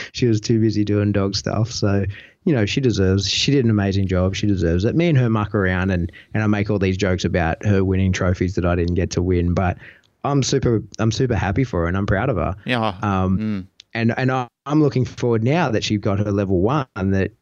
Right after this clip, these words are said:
Speaker 1: she's in the twos and now we're actually competing directly against each other so that we
Speaker 2: <laughs> Yeah,
Speaker 1: can,
Speaker 2: I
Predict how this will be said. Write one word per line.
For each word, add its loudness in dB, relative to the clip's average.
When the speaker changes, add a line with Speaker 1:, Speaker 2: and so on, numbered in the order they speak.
Speaker 1:
she's -2
in 4
the 2
twos 0
and 0
now 2
we're 2
actually 0
competing 0
directly 0
against 0
each -2
other 0
so -2
that 2
we 2
Speaker 2:
<laughs> -
Yeah, 2
Speaker 1:
can, 0
Speaker 2:
I -4